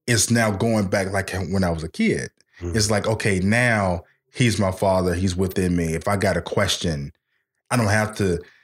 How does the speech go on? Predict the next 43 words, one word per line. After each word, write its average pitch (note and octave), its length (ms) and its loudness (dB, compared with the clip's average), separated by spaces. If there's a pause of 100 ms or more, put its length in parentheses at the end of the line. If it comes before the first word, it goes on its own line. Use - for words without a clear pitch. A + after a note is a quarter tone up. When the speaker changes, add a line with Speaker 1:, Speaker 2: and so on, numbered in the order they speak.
(160)
Speaker 1:
you A2 80 0
know, F#2+ 40 2
how F2 100 0
we F2 100 0
talked F2+ 160 0
about E2+ 180 0
how F2+ 140 0
to E2+ 80 -2
pray. F#2+ 240 0
I - 80 0
don't G#2+ 60 2
have G#2+ 100 0
to G#2+ 80 -2
just F#2 220 2
sit A2+ 160 2
down G2 300 2
and E2+ 80 0
get G2 160 2
on, F#2 200 -2
bend G2+ 160 2
the F2 80 2
knee, F#2 500 2
you G#2 140 2
know, E2 160 0
with E2 140 0
my F2 100 0
Speaker 2:
Mm-hmm. F2+ 80 2
Speaker 1:
hands G2 340 2
together F2+ 440 2
and F2 140 0
start F2 280 -2
praying. G#2+ 320 0
I F#2 120 2
just F#2+ 200 2
start E2+ 220 -2
asking E2+ 340 -2
questions. - 600 -4
Speaker 2:
Mm-hmm. E2 440 -4 (280)
Speaker 1:
You A2 120 2
know, F#2+ 160 2
how F#2+ 180 2
I F#2 80 0
ask, F#2+ 320 0